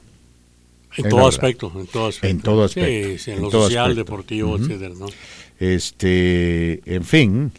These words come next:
Speaker 2: eh, ahora ustedes saben, hay una gran porción de este equipo que está a la venta. Yo ya hice mi oferta, Marco Martínez.
Speaker 1: ¿Y qué le dijeron?
Speaker 2: Eh, me dijeron que la oferta tenía que ser en dólares, no en pesos. Y les dije que, "¿por qué?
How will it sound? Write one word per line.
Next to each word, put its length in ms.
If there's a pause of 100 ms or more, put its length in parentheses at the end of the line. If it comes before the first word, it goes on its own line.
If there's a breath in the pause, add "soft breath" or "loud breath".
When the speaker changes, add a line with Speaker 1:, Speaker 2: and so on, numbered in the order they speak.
(140)
Speaker 2:
eh, 320
ahora 160
ustedes 300
saben, 280
hay 100
una 160
gran 220
porción 440
de 100
este 160
equipo 280
que 60
está 180
a 20
la 100
venta. 280
Yo 140
ya 140
hice 260
mi 140
oferta, 360
Marco 240
Martínez. 440
Speaker 1:
¿Y 60
qué 140
le 80
dijeron? 260 (440 soft breath)
Speaker 2:
Eh, 120
me 120
dijeron 260
que 100
la 80
oferta 280
tenía 280
que 80
ser 160
en 120
dólares, 480
no 80
en 80
pesos. 640 (960 loud breath)
Y 60
les 160
dije 200
que, 120
"¿por 180
qué? 280